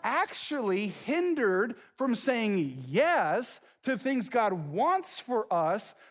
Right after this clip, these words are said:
because we're so overcommitted in saying yes to other things that at the end of the day really don't matter as much.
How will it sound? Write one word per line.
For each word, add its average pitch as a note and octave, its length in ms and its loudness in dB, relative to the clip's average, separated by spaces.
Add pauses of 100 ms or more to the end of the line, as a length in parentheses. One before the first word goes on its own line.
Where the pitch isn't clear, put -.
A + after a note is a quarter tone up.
because A3+ 340 0
we're A#3+ 160 0
so A#3 400 0
overcommitted A3+ 1080 0
in G3 180 -2
saying F#3+ 320 -2
yes F#3+ 200 0
to E3 160 -2
other A3 220 0
things C#3 400 -6 (240)
that F3+ 120 2
at D#3 60 -6
the D3 140 0
end F#3+ 80 2
of G#3+ 80 2
the G#3 80 0
day G#3+ 300 0 (340)
really G3+ 240 0
don't F3+ 200 -2
matter F#3 280 -2
as B2 160 -6
much. - 560 -12